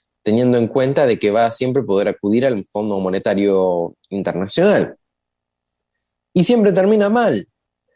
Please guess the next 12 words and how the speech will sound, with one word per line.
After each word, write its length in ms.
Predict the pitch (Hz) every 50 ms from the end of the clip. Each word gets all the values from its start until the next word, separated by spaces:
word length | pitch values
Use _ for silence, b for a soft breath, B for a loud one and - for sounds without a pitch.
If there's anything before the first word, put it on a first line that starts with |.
| _ _
porque 220 | _ - 127 127 151
el 80 | 156
Fondo 220 | 151 196 190 180 175
Monetario 440 | 175 175 175 175 165 196 190 190 185
Internacional 680 | 180 185 170 170 180 175 - 185 185 196 208 202 190
presta 640 | - - 190 196 190 - - 196 190 190 175 - - _ _ _ _ _ _ _ _ _ _ _ _
de, 880 | _ 127 127 120 139 135 131 127 123 120 120 117 113 113 113 107 101 92 82 - _ _ _ _ _ _ _ - _
tomando 380 | - 147 135 151 170 180 175 135
sobre 220 | - 151 123 113
todo 200 | 113 - 170 165
consideraciones 640 | - 147 123 113 - 123 123 127 131 - 165 165 - -
políticas, 800 | - 143 165 220 214 208 214 - - - - - - - -